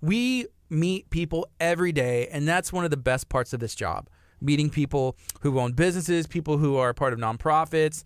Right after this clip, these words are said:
If you wanna come on K H E A Radio, if you have something positive going on, let us know. Send us an email, K H E A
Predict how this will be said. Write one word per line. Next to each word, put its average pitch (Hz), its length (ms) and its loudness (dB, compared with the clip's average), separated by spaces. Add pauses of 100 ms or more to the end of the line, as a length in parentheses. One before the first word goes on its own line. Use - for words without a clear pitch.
(220)
If 131 320 0
you 170 100 2
wanna 175 160 0
come 170 180 0
on 156 100 0
K 156 120 -2
H 151 180 -2
E 156 100 2
A 147 60 0
Radio, 151 280 2
if 139 80 -2
you 143 80 0
have 143 80 0
something 143 240 -2
positive 143 400 0
going 156 180 0
on, 151 220 0 (220)
let 165 140 2
us 190 140 -2
know. 180 240 0
Send 156 200 0
us 156 100 -2
an 160 60 -2
email, 156 380 -2
K 143 240 -2
H 151 340 -4
E 156 160 -2
A 120 280 0